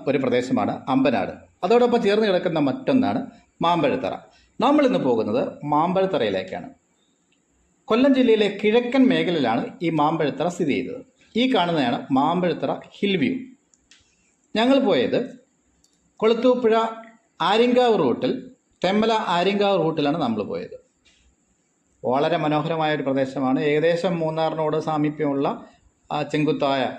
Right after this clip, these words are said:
താഴ്വരയുള്ള പ്രദേശവും മലനിരകളും നമുക്കിവിടെ കാണാൻ സാധിക്കും.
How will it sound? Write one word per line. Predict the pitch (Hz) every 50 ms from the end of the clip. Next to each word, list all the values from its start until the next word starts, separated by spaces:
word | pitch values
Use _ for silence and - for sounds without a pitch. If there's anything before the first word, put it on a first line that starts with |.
| - - 139
താഴ്വരയുള്ള | 131 135 139 139 143 135 139 135 131 131
പ്രദേശവും | 127 127 117 120 123 127 - 147 139 117 - - - - -
മലനിരകളും | 127 127 131 131 127 120 117 117 123 123 113
നമുക്കിവിടെ | 110 107 110 107 104 107 113
കാണാൻ | - - 98 98 95 90
സാധിക്കും. | - - - - - - - -